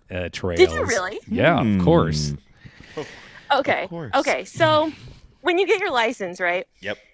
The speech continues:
Speaker 2: You can, like, check a box that says, like, "Sure, I'll donate my organs if need be."
Speaker 3: I checked that
Speaker 2: And
Speaker 3: box.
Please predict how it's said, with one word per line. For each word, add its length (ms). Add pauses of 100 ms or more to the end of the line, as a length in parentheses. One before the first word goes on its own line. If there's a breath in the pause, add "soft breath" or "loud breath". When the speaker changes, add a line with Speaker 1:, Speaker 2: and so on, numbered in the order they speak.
(120)
Speaker 2:
You 140
can, 200
like, 380
check 240
a 60
box 300
that 100
says, 200
like, 160
"Sure, 300
I'll 140
donate 320
my 160
organs 560
if 240
need 300
be." 300 (120)
Speaker 3:
I 100
checked 280
that 200
Speaker 2:
And 200
Speaker 3:
box. 220